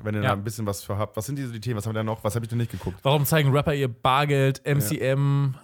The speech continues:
Speaker 2: ähm, genau, Trikots, warum Leute das in der, in der Popkultur weitertragen,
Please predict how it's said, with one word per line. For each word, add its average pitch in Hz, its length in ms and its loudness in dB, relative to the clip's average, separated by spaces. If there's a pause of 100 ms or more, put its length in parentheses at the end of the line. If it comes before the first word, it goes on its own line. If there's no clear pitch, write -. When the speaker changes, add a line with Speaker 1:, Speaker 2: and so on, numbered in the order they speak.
Speaker 2:
ähm, 127 840 -2
genau, 117 340 0
Trikots, 131 760 0
warum 120 220 0
Leute 123 240 0
das 117 180 -4
in 127 120 -4
der, 110 520 0
in 110 100 -8
der 107 140 -2
Popkultur 120 560 -2
weitertragen, 107 680 -2